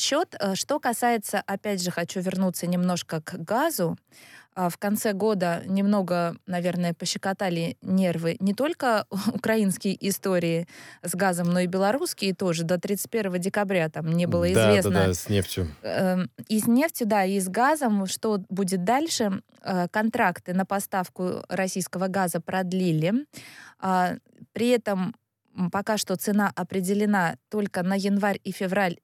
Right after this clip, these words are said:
Speaker 1: этого года, а продлили в целом на два года. А, сегодня расчеты ведутся в долларах. И, как уже сообщал риа Новости, в Минэнерго Республики источники им рассказали, что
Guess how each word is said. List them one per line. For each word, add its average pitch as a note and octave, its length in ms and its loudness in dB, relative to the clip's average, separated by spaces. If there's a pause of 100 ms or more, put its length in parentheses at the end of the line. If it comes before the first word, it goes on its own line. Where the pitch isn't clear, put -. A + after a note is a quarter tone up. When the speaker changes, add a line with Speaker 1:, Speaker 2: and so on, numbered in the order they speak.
Speaker 1:
этого C4 360 -2
года, F3+ 500 0 (140)
а F3+ 180 0
продлили A3+ 480 0
в - 80 -4
целом G#3+ 300 0
на G3+ 100 2
два F3 220 0
года. D#3 320 -4 (500)
А, E3+ 360 0
сегодня A#3+ 680 2
расчеты G3+ 580 0
ведутся F3 420 -2
в F3 60 -2
долларах. G3+ 600 0 (260)
И, G#3+ 220 2
как G#3+ 240 -2
уже G3 180 0
сообщал G3 600 0
риа F#3+ 200 2
Новости, A3+ 720 0
в F3+ 120 -8
Минэнерго G3+ 680 4
Республики E3 560 -2
источники E3 500 -4
им E3+ 60 0
рассказали, G#3+ 480 0
что G3 260 -2